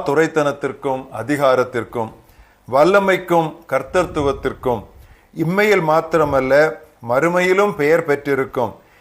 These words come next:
எல்லா நாமத்துக்கும் மேலாய் அவர் உயர்ந்திருக்கத்தக்கதாக, அவரை உன்னதங்களிலே தம்முடைய வலது பாரசத்தில் உட்காரும்படி செய்து, எல்லாவற்றையும் அவருடைய பாதங்களுக்கு கீழ்ப்படுத்தி,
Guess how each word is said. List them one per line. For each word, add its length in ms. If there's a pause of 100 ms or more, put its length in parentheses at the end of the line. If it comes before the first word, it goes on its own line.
(160)
எல்லா 360 (220)
நாமத்துக்கும் 720
மேலாய் 400 (180)
அவர் 440
உயர்ந்திருக்கத்தக்கதாக, 1160 (840)
அவரை 340
உன்னதங்களிலே 800 (220)
தம்முடைய 380
வலது 320
பாரசத்தில் 760
உட்காரும்படி 600
செய்து, 400 (800)
எல்லாவற்றையும் 960 (160)
அவருடைய 460 (100)
பாதங்களுக்கு 640
கீழ்ப்படுத்தி, 720